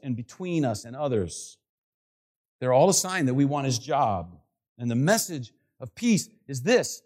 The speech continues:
The light shines. It shows us that we're creatures, that we're inadequate, that we need him. And it shows us that he has come to bring peace in our lives. Peace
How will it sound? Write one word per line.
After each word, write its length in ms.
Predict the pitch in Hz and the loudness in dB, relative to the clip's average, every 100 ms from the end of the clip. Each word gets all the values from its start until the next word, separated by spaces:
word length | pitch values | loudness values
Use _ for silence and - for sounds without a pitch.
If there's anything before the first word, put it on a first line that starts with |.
| _ | _
The 100 | 127 | -8
light 300 | 123 151 226 | 2 4 4
shines. 640 | - - 123 104 151 208 - _ | 0 -6 -6 -6 -6 -6 -10 _
It 120 | 139 | -10
shows 520 | - - 190 214 262 156 | -8 -4 4 4 6 4
us 260 | 107 - | 2 0
that 160 | 139 123 | -10 -10
we're 140 | 127 | -12
creatures, 600 | - - 208 - 90 82 | -4 0 0 0 -14 -14
that 100 | 131 | -10
we're 180 | 131 151 | -4 -2
inadequate, 580 | 143 147 156 139 104 90 _ _ | 0 2 0 0 -10 -16 _ _
that 120 | 143 165 | -8 0
we 140 | 185 | 2
need 300 | 175 220 175 | 6 6 6
him. 420 | 131 190 120 90 - _ _ _ | 2 -2 -2 -4 -12 _ _ _
And 100 | 156 | 0
it 60 | 170 | 2
shows 380 | - 220 240 | 6 6 4
us 140 | 165 131 | 0 -2
that 140 | 143 | -6
he 180 | 117 196 | -6 -4
has 140 | 190 | -4
come 460 | - 208 185 95 69 _ _ _ _ _ _ _ _ _ _ _ _ _ _ _ _ _ _ _ _ - | -6 -4 -2 -2 -4 _ _ _ _ _ _ _ _ _ _ _ _ _ _ _ _ _ _ _ _ -2
to 100 | 170 | 2
bring 320 | 135 156 117 | 4 4 2
peace 640 | - 247 214 - - - _ _ _ _ _ _ _ _ _ | 0 -2 -2 -2 -10 -20 _ _ _ _ _ _ _ _ _
in 120 | 123 117 | -10 -6
our 140 | 107 | -2
lives. 560 | 98 80 73 - - _ _ _ _ _ _ - | -2 -4 -10 -20 -20 _ _ _ _ _ _ -6
Peace 460 | 208 220 - - | 0 0 0 -10